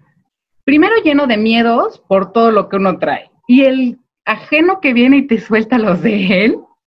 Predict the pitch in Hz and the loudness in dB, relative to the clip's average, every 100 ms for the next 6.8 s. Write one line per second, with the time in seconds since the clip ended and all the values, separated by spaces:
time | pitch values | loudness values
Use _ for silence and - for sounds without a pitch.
0 | - 240 285 285 277 - - _ - 339 | -6 -4 -4 -4 -6 -6 -12 _ -4 -2
1 | - 233 269 330 - - 277 - 269 320 | -2 -2 -2 -2 -4 -4 -4 -2 0 2
2 | 359 262 156 131 - _ _ _ _ _ | 2 2 0 -4 -10 _ _ _ _ _
3 | 185 190 269 - - _ _ _ _ _ | -8 -4 -4 -4 -14 _ _ _ _ _
4 | 262 269 277 277 - _ _ _ _ _ | 2 4 2 -2 -8 _ _ _ _ _
5 | - 247 240 311 370 - 233 214 - 262 | -2 0 2 0 0 -2 -4 -4 -2 -2
6 | 269 269 220 208 _ 208 214 320 | 0 -2 -2 -6 _ -2 -2 -4